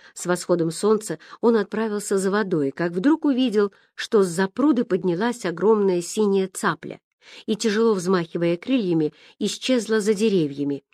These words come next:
С восхищением мальчик следил за полетом птицы. Придя на место,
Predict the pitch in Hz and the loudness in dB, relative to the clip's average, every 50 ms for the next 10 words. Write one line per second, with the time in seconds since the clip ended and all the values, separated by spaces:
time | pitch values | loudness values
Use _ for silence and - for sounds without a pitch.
0 | _ _ _ _ _ _ _ _ _ _ - - 208 226 226 - - 254 240 - | _ _ _ _ _ _ _ _ _ _ -10 -6 -4 -4 -4 -4 -4 -6 -6 -4
1 | - - 220 180 170 160 160 160 165 180 180 170 170 - 170 160 - - 165 170 | -2 0 0 2 2 2 0 0 0 0 0 -2 -4 -8 -10 -10 -8 -6 -6 -2
2 | 170 196 233 233 185 180 170 - 160 165 185 196 - 180 175 170 - - - 165 | 2 2 2 2 2 0 -4 -4 -2 -2 -2 -2 -2 -2 -4 -4 -6 -10 -10 -10
3 | 139 - - - - - _ _ _ _ _ _ _ _ - - - - - - | -10 -12 -14 -18 -18 -20 _ _ _ _ _ _ _ _ -20 -20 -20 -16 -8 -4
4 | 196 226 208 185 226 220 208 202 208 202 202 220 254 311 320 320 - - 170 147 | -2 0 2 4 4 4 4 4 4 4 4 4 2 2 0 -2 -6 -10 -10 -10
5 | - | -10